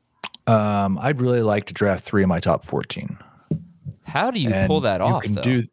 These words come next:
Speaker 1: well, because, um, three of my top fourteen are going after,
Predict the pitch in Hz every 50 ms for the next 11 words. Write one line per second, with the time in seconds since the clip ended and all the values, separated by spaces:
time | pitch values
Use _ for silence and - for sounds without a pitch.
0 | _ _ _ _ - 143 127 110 107 110 120 113 - - 127 - - 120 117 113
1 | 107 107 104 104 98 95 - - - - - - _ _ _ _ - 110 104 101
2 | 98 98 95 95 95 98 92 - _ _ _ _ _ _ _ - - 110 117 120
3 | 120 113 101 101 104 101 101 - 110 107 - - - 113 104 - - - 113 110
4 | 107 104 101 98 107 104 98 98 101 104 104 - - - 98 95 92 92